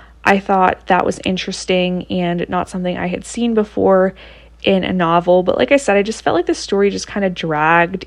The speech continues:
And, um, again, it seemed kind of, like, fairly generic plot line, although I did like Avery. I liked how she was a confident protagonist. I feel like that's not something you see a lot. Again, I found this story because it was one of those books that a lot of people were talking about.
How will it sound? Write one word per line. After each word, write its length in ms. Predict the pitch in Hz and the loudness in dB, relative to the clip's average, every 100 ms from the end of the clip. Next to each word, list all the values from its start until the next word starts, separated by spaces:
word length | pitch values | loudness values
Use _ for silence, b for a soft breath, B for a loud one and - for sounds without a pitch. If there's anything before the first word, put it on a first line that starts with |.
| 196 | -6
And, 540 | 180 175 175 175 175 - B B B B - | -4 -4 -4 -4 -6 -12 B B B B -2
um, 240 | 196 196 | -2 0
again, 300 | 202 196 202 | 0 2 2
it 120 | 208 | 0
seemed 240 | - 294 320 | 0 0 0
kind 220 | - 311 | 0 0
of, 80 | 285 | 4
like, 360 | 226 208 - - | 2 2 -6 -20
fairly 540 | - - 226 254 262 | -10 0 4 6 4
generic 640 | 214 196 175 170 175 175 - | 2 2 2 2 2 0 -4
plot 360 | - 165 - | -4 -4 -2
line, 480 | 214 208 214 220 214 - | 0 0 2 0 -2 0
although 320 | 208 202 202 | 4 6 4
I 120 | 208 | 2
did 440 | 196 202 196 190 | 0 2 2 0
like 280 | 185 180 175 - | 2 2 0 -4
Avery. 640 | 180 170 - - 220 208 B B B | -4 -4 -6 -4 -4 -4 B B B
I 100 | - | 0
liked 180 | 220 233 | 2 4
how 80 | 285 | 2
she 160 | 269 269 | 0 0
was 100 | 254 | -2
a 60 | |
confident 560 | 220 - 180 185 180 - | -2 -2 -4 -2 -6 -6
protagonist. 720 | 185 - - 196 196 214 - | -8 -6 -6 -6 -4 -4 -4
I 80 | 202 | -4
feel 140 | 196 | -2
like 100 | 196 | -2
that's 220 | 196 190 | -2 -4
not 140 | 196 185 | -6 -8
something 460 | - 196 185 180 | -10 -6 -4 -4
you 80 | 170 | -6
see 540 | 190 - 180 180 185 - | -8 -8 -4 -4 -4 -6
a 100 | 185 | -6
lot. 480 | 185 - - - - - | -4 -2 -2 -4 -8 -4
Again, 320 | 226 208 208 | 0 2 2
I 140 | - 214 | 2 0
found 200 | 220 208 | 0 -2
this 120 | 202 | -2
story 300 | - 196 190 | -2 0 0
because 500 | 185 185 196 180 180 | -2 -4 -2 -2 0
it 40 | |
was 140 | 196 190 | -2 -2
one 140 | 190 | -2
of 80 | 185 | 0
those 160 | 185 | -2
books 260 | - 175 - | -2 -4 -2
that 140 | 185 | 0
a 60 | 190 | 0
lot 200 | 185 202 | 2 0
of 100 | 202 | -2
people 280 | - 202 208 | -6 -6 -2
were 120 | 202 | -4
talking 400 | 202 - - 226 | -2 -4 -4 -10
about. 420 | - - - - | -8 -6 -4 -6